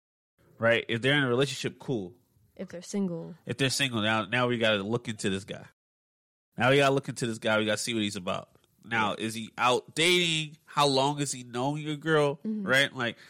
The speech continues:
Speaker 1: how long has he been playing the wings? Did they go to prom together or some shit?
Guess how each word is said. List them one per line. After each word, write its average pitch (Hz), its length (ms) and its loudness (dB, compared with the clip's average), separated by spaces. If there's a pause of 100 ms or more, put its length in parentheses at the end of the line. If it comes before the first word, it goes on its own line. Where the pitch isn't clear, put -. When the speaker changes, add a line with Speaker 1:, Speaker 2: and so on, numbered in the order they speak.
(200)
Speaker 1:
how 143 140 2
long 151 160 2
has 143 120 0
he 147 80 -4
been 135 160 -4
playing 151 360 2
the 139 100 -4
wings? 135 600 -10 (380)
Did 131 100 0
they 127 60 2
go 135 140 2
to 131 100 2
prom 135 460 2
together 131 460 2
or 123 40 -4
some 131 200 -6
shit? 123 340 -6